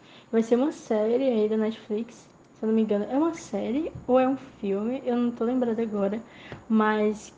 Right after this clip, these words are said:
que vai ser sobre isso, vai ser sobre ela e tal. Que é interpretada pela Millie Bobby Brown, né? Que ela é a onze do Stranger Things.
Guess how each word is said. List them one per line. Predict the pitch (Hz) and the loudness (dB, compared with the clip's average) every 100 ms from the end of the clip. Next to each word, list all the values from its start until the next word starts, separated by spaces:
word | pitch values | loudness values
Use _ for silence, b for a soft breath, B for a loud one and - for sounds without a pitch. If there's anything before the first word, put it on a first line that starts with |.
| - | -6
que | |
vai | 220 214 220 | -2 2 0
ser | - - 226 | 0 -2 -2
sobre | - - 220 302 | -2 -2 2 4
isso, | 339 220 240 | 4 2 0
vai | 233 | -2
ser | 226 | 0
sobre | 233 220 294 | 0 2 2
ela | 277 208 220 | 2 2 2
e | 233 | 0
tal. | 233 196 226 B B B B - - | -2 -4 -4 B B B B -20 -4
Que | - | 4
é | 220 | 6
interpretada | 220 226 226 220 214 214 | 6 2 0 0 0 0
pela | 220 208 | 2 2
Millie | 208 208 | 2 2
Bobby | 214 202 208 | 2 0 0
Brown, | 226 208 196 208 277 349 - | -2 0 2 2 0 -2 -4
né? | 214 202 | -2 -2
Que | 202 | -2
ela | 208 202 | 0 0
é | 202 | 2
a | |
onze | 196 190 220 262 | 0 0 -2 -4
do | 226 | -6
Stranger | - 208 202 | -6 -4 -4
Things. | 196 214 262 - | -4 -2 -4 -6